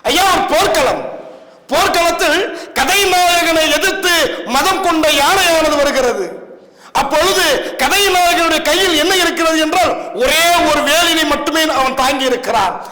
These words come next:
அந்த ஒரு வேலினையும் தன்னை எதிர்த்து வருகிற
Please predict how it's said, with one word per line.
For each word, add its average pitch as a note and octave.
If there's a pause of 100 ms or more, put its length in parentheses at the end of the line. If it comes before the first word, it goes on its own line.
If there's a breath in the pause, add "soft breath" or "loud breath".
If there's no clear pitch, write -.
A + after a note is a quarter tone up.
(140 loud breath)
அந்த D4
ஒரு D4+
வேலினையும் E4+
தன்னை D#4+
எதிர்த்து F4
வருகிற D#4